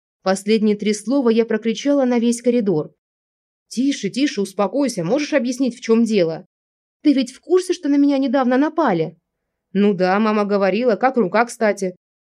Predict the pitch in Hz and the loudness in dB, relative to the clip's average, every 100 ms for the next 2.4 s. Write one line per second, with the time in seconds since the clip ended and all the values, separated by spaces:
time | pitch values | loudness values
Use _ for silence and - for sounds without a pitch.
0 | _ - 262 262 403 427 - - 370 254 | _ -2 0 2 2 2 -2 0 2 2
1 | 226 208 180 190 151 151 - _ - 180 | 2 0 2 2 2 -6 -14 _ 0 2
2 | 160 160 190 208 | 2 2 0 -4